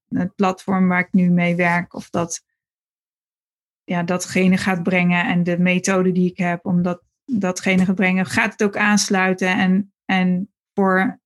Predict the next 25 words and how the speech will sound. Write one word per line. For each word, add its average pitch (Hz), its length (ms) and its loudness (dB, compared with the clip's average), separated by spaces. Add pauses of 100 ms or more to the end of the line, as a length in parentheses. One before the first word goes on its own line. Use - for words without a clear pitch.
(360)
free 208 360 0
publicity 214 420 2
zorgen 180 680 0
in 196 200 2
de 180 80 2
Verenigde 180 380 -2
Staten. 196 540 -2 (880)
En - 80 -4
daar 226 100 0
zijn 262 160 2
we 254 60 4
nu, 254 300 4
eh, 214 600 0
in 208 100 2
december 226 500 2
mee 214 180 2
gestart 262 400 -2
en 226 60 0
dat 214 160 0
loopt 220 340 -2
tot, 233 300 -6
eh, 196 320 2
maart. 214 520 2
En, 185 260 0
eh, 180 500 -2